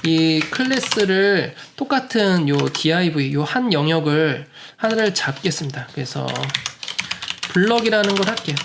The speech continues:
기본 그냥 블럭이라는 클래스를 하나를 가지고 블럭에 블럭 카운트라는 클래스명을 만들어주고 블럭에 있는 카운트, 블럭에 있는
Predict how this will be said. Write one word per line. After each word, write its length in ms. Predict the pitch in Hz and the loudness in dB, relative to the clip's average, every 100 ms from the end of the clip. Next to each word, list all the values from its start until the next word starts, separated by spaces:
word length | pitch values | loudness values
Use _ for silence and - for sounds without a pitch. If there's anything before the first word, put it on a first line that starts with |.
| - - - - | -10 -12 -10 -6
기본 280 | 143 147 | -4 -4
그냥 360 | 143 - 139 131 | -4 -4 -4 -4
블럭이라는 840 | - 156 185 190 180 170 160 160 | 0 2 2 2 2 2 2 0
클래스를 400 | - 240 233 214 | 0 -2 -2 0
하나를 200 | 190 185 | 0 0
가지고 480 | 180 131 143 180 180 139 - - - - - - - | 0 -2 0 0 0 -2 -6 -6 -8 -10 -12 -8 0
블럭에 800 | 156 175 185 180 208 214 214 196 - - - - - _ _ _ _ - - - - - - - - - | 4 4 4 2 2 0 -2 -8 -16 -20 -20 -20 -20 _ _ _ _ -20 -20 -18 -16 -16 -10 -6 -6 -2
블럭 360 | 151 147 175 185 | 2 2 2 -2
카운트라는 600 | - - 240 233 220 190 185 | -4 -2 0 0 0 0 0
클래스명을 840 | - 247 - 220 147 147 208 247 - - - - - | 0 -2 0 0 0 2 0 0 -4 -6 -8 -12 -6
만들어주고 760 | 135 139 156 147 143 139 165 147 - - - - - - - - - | -2 0 0 0 -4 -2 -2 -2 -6 -8 -6 -6 -8 -8 -8 -10 -2
블럭에 500 | 170 180 208 208 208 | 2 4 2 2 2
있는 300 | 202 220 226 | 2 0 0
카운트, 520 | - 247 214 - 131 - _ - | 0 0 -2 -4 -8 -10 _ -4
블럭에 580 | 160 175 202 196 196 190 | 2 4 4 2 2 2
있는 540 | 190 208 214 226 | 2 0 -2 -4